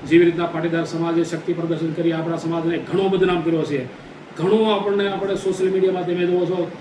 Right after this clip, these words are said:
તો WhatsApp ગ્રુપની અંદર ઘણા મેસેજો એવા આપણે જોઈ શકીએ નહીં, સાંભળી શકીએ નહીં, એવા મેસેજો આપણે પણ આ રબારી સમાજ વિશે લખેલા છે.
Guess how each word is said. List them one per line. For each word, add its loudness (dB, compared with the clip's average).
તો 0
WhatsApp 0
ગ્રુપની 4
અંદર 2
ઘણા -6
મેસેજો 2
એવા 4
આપણે -2
જોઈ 2
શકીએ 2
નહીં, 2
સાંભળી 2
શકીએ 0
નહીં, 0
એવા -2
મેસેજો 0
આપણે 0
પણ -2
આ 0
રબારી 0
સમાજ -2
વિશે 2
લખેલા 0
છે. -4